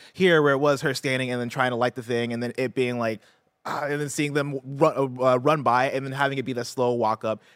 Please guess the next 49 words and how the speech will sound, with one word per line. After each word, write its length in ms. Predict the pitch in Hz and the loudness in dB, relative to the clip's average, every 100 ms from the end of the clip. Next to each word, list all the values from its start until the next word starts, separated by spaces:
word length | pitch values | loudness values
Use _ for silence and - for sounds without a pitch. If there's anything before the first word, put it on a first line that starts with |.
| _ | _
and 100 | 123 | -6
then 80 | 123 | -4
the 60 | 120 | -2
make 220 | 123 117 | -2 0
out, 200 | 110 110 | -2 -2
and 100 | 120 | -2
I'm 120 | 131 | -2
like, 220 | 127 107 - _ _ - | -4 -6 -10 _ _ -4
"What?" 280 | 190 - 160 - - _ _ - | -4 -4 -12 -16 -20 _ _ -4
I, 140 | - - _ - _ _ _ _ - | -4 -6 _ -20 _ _ _ _ -2
and 100 | 185 | 4
may-, 160 | 233 208 | 4 4
may-, 220 | 202 208 | 4 2
maybe 320 | 190 202 208 | 4 2 4
the, 260 | 196 175 147 | 4 4 4
the 80 | 160 | 0
explanation 400 | - 156 147 151 | 0 -4 -4 -2
here 160 | 143 | 0
is 120 | 135 | 0
that 120 | 127 123 | 0 -2
she 80 | |
was 80 | 143 | 0
already 220 | 131 131 | 0 0
bit, 240 | 117 131 127 | -2 -2 -2
and 100 | 123 | -4
so 80 | 123 | -8
maybe 180 | 120 | -8
she's 160 | 120 117 | -8 -2
already 200 | 120 117 | -2 -2
infected, 320 | 117 113 123 | -6 -6 -6
and 80 | 117 | -6
so 80 | 117 | -6
they 80 | 107 | -6
communicate 340 | 113 113 123 | -8 -8 -8
in 80 | 113 | -6
that 140 | 107 | -4
way. 160 | 101 120 | -2 -2
But, 200 | 123 110 | 0 0
like, 260 | 123 110 - _ _ - | 0 0 -4 _ _ -4
the, 340 | 156 139 117 - | -2 -2 -6 -2
I 200 | 160 180 | 2 2
was 120 | 202 | 2
confused 400 | 208 165 170 208 | 0 -4 -4 0
why 180 | 170 165 | 2 2
the, 120 | 139 | 0
the 160 | 113 143 | -2 -2
thing 220 | 156 151 | -2 -4
just 160 | 143 151 | -4 -6
didn't 260 | 139 120 | -6 -8